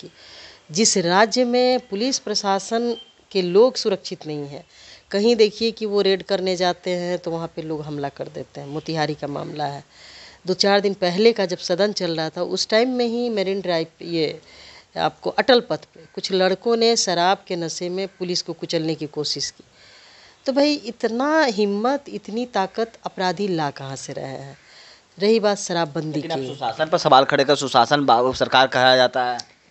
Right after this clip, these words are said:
Speaker 1: देखिए, कहने के लिए तो निश्चित रूप से माननीय मुख्यमंत्री जी का जो पहला कार्यकाल रहा है पाँच से दस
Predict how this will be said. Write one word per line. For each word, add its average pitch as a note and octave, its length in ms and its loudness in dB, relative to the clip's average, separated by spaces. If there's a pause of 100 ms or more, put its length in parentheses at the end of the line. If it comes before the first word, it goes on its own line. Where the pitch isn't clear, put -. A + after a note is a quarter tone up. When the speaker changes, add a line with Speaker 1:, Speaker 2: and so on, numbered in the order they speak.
Speaker 1:
देखिए, C4+ 220 -10 (100)
कहने F3+ 360 -2
के A#3+ 160 0
लिए A#3 200 4
तो B3 140 4 (440)
निश्चित E3 420 0
रूप C4+ 120 2
से - 160 0
माननीय A#3+ 320 4
मुख्यमंत्री A#3 520 0
जी A3+ 120 -2
का A3+ 180 2
जो G#3 240 4 (520)
पहला A3+ 280 4
कार्यकाल E3 560 2
रहा D#3 240 0
है D3+ 180 -4
पाँच F3+ 200 0
से F3 160 -4
दस D3+ 220 -6